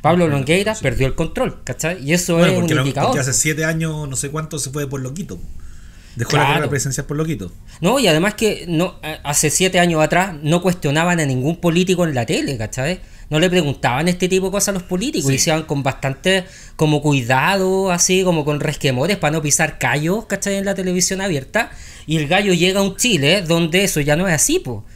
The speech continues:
Speaker 1: Entonces, eso también
Speaker 2: Chile
Speaker 1: para él
Speaker 2: cambió,
Speaker 1: debe haber
Speaker 2: Chile
Speaker 1: sido así
Speaker 2: cambió.
Speaker 1: como, como, "Oh, ¿qué está pasando en
Speaker 2: Oye,
Speaker 1: este país? No lo
Speaker 2: oye,
Speaker 1: reconozco".
Speaker 2: Pablo, si, si tuviese a Longueira adelante por X motivo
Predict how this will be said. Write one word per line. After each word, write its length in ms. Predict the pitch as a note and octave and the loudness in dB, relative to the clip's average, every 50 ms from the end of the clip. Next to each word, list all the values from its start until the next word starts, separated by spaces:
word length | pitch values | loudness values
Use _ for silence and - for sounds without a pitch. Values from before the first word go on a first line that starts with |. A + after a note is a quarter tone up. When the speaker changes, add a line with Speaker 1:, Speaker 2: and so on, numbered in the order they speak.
| - - - - - - | -20 -20 -20 -18 -10 -6
Speaker 1:
Entonces, 540 | C#3 C#3 - - G3 G3+ - - G3+ F#3 - - | -6 -4 0 0 0 2 2 2 0 0 -2 -2
eso 240 | F#3+ G3+ - - G#3 | -2 0 0 2 2
también 340 | F#3+ E3 D3+ B2+ C#3+ F#3 G#3+ | 2 2 2 2 0 0 2
Speaker 2:
Chile 80 | - - | 2 2
Speaker 1:
para 140 | F3+ F3 F#3+ | 4 4 4
él 60 | G#3+ | 4
Speaker 2:
cambió, 60 | F#3 | 4
Speaker 1:
debe 80 | F#3+ F3+ | 2 2
haber 100 | D#3+ E3 | 2 2
Speaker 2:
Chile 60 | - - | 2 2
Speaker 1:
sido 120 | F#3+ G3 | 2 4
así 180 | F#3+ - G#3+ G3+ | 4 2 2 2
Speaker 2:
cambió. 200 | G3 F#3 E3+ E3 | 2 2 2 2
Speaker 1:
como, 220 | D3+ D3+ - - - - - - - - - | 0 -2 -6 -14 -20 -20 -20 -20 -20 -10 -4
como, 220 | - D#3 D3+ D#3+ | -2 0 0 0
"Oh, 380 | F3+ F3 F#3 G#3+ A3+ A3+ F#3 - - - - - | -2 -2 0 -2 0 0 -2 -4 -6 -8 -2 0
¿qué 60 | G#3 | 0
está 200 | G3+ - - G3+ | 2 2 2 2
pasando 400 | F3 E3 - - G3+ G#3 F#3 F#3 | 4 4 2 2 0 0 0 0
en 60 | G3 | 2
Speaker 2:
Oye, 120 | G#3 E3 E3 | 2 2 4
Speaker 1:
este 100 | D#3 F#3 | 4 4
país? 240 | E3 E3+ G#3 A#3+ G3 | 4 6 4 4 4
No 160 | F#3+ G#3 A3 | 6 6 6
lo 80 | G#3+ | 6
Speaker 2:
oye, 80 | - F#3 | 6 6
Speaker 1:
reconozco". 280 | G#3+ F#3+ G3 G3 B3 - | 4 4 4 4 4 2
Speaker 2:
Pablo, 320 | A3 A3+ A#3 A#3+ B3 - - - - - - - - - - - - - - | 2 2 0 -2 -2 -2 -4 -4 -4 -4 -6 -8 -8 -10 -12 -12 -14 -12 -6
si, 480 | - - - - F#3+ F#3+ F#3 F#3+ F#3+ F#3+ - | -4 -2 -2 0 -2 -2 -2 -4 -4 -6 -6
si 200 | - - E3+ D#3+ | -4 -2 -2 -2
tuviese 340 | F3+ G#3+ A#3 A3+ B3 B3 | -2 -2 -2 -4 -4 -4
a 160 | B3+ A#3+ G#3+ F#3+ | -6 -6 -6 -6
Longueira 600 | F3 E3+ E3 D#3+ F3 F3+ F#3 F3+ F#3 F3+ F3+ E3+ | -6 -6 -6 -6 -6 -6 -6 -6 -6 -6 -6 -6
adelante 680 | E3 D3+ C3+ C3+ C3+ D3 D3 C3 - - D3 B2+ A2+ | -8 -6 -6 -6 -8 -8 -8 -12 -14 -14 -12 -12 -12
por 160 | A#2+ B2+ C3+ | -12 -10 -10
X 160 | C#3+ C#3+ D3+ C#3+ | -8 -8 -8 -8
motivo 640 | C#3 C3 B2+ C#3+ D3 C#3 C3+ B2+ B2 B2 A#2+ | -8 -8 -6 -6 -6 -6 -6 -8 -10 -12 -14